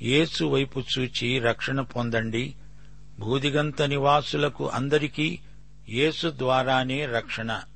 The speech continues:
గమనించండి, ఈ అధ్యాయంలో ఎనిమిది నుండి పంతొమ్మిదో వచనం వరకు దేవుడు తన ప్రజలు విధేయులై ఉండాలని కోరుతున్నాడు. దేవుడు ప్రకృతిని శాసించగలడు, సృష్టి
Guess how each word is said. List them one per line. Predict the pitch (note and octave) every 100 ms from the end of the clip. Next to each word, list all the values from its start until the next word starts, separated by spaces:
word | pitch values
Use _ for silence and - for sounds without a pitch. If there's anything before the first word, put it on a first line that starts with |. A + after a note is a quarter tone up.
| - -
గమనించండి, | A2 B2+ D#3 D#3 C#3+ C3+ B2 A2+ B2 F3 - A#2+
ఈ | B2
అధ్యాయంలో | A#2+ A#2 C3 C#3 C#3 C3+ C3 D3+ F#3+ -
ఎనిమిది | B2 C#3+ D#3 D3+
నుండి | D3 C#3 C3
పంతొమ్మిదో | A#2+ A#2+ C3+ C3 D3 C#3+ C3+ C3
వచనం | A#2+ A#2 B2 B2+
వరకు | A#2 A#2 - D3+ E3+ - - - - - - -
దేవుడు | A2+ C#3+ C#3 C#3
తన | - B2
ప్రజలు | A#2+ - B2+ D3 D3
విధేయులై | A2+ A#2+ D3 D#3+ D#3 C#3 C3
ఉండాలని | A#2+ A#2 A2+ A2+ C3 D#3
కోరుతున్నాడు. | B2 A2 - A2+ G#2 G#2 - - - - - - - - - A2
దేవుడు | C3 D#3 D#3
ప్రకృతిని | C#3+ - B2+ F3 D#3 D#3 B2+ B2+
శాసించగలడు, | - A#2+ C3+ - D3 - A#2+ A#2 A2+ A2 C#3+ - - - - - - -
సృష్టి | - C#3+ C#3+ - F3+